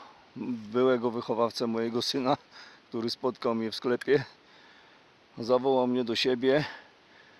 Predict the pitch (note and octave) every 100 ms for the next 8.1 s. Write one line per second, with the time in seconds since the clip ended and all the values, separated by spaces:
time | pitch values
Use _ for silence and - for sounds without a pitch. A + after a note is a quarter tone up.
0 | - - _ - A#2+ B2+ B2+ C#3 C3 A#2+
1 | A#2+ - - - - B2 B2+ C3+ C#3 C#3
2 | A2+ - - _ - - - - C#3 B2
3 | B2 A#2+ A2+ C3+ D#3 C#3 - - - C#3+
4 | D3 C#3+ C3+ C3 - C#3+ D3+ C#3+ C3 A#2
5 | - - - - - - _ _ _ C#4
6 | C#3 E3+ D3 D3 C#3 B2+ C#3+ C3+ C3 C#3+
7 | C3 C3 C3 C3+ B2+ C#3+ C3+ C3 B2 C#3+
8 | D3+